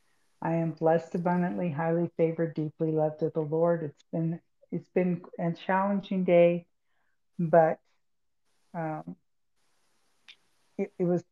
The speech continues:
it, it was okay. It was good. It was, it, and I have something coming up, and I started counting down. I won't say what it is, but if you think about it, you'll know exactly what it is. But I've been counting down all week, and my coworkers are like, "Okay, what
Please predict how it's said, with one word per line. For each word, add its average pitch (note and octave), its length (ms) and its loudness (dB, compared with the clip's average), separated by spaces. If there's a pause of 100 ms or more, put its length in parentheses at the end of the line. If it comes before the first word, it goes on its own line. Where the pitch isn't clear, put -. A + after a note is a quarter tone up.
(100)
it, G3 180 -12
it G3 120 -2
was F3 180 -2
okay. E3 360 -4
It E3 60 -12
was E3+ 120 -8 (100)
good. - 180 -8 (300)
It E3+ 160 -10
was, F3+ 100 -14 (280)
it, F3 100 -12 (320)
and E3 140 -2
I E3+ 80 2
have E3+ 320 0
something E3+ 320 0
coming E3 320 -2
up, D#3 200 -4 (600)
and F3 240 0 (140)
I E3+ 140 6
started E3 500 4
counting E3 540 -2
down. D3+ 360 0
I D#3 60 -2
won't D#3 340 -6
say E3+ 180 4
what E3 140 2
it D#3 140 -2
is, D#3 180 0
but D3+ 100 -6
if D3 140 -10
you D#3 80 -4
think D#3+ 240 -4
about D3 220 -2
it, D3+ 100 -6
you'll D3+ 120 -4
know D3+ 160 -2
exactly D3+ 500 -4
what C#3 200 -6
it C3+ 120 -8
is. C3+ 280 -8 (680)
But E3+ 120 4
I've D#3+ 120 2
been D#3+ 260 -2
counting E3 340 -2
down D3+ 300 0
all C#3+ 140 -2
week, D3+ 240 -4
and C#3+ 100 -4
my C#3 180 -4 (280)
coworkers D#3 520 -2
are D#3 80 -2
like, C#3+ 240 -2
"Okay, D#3 380 -2 (140)
what E3+ 280 -6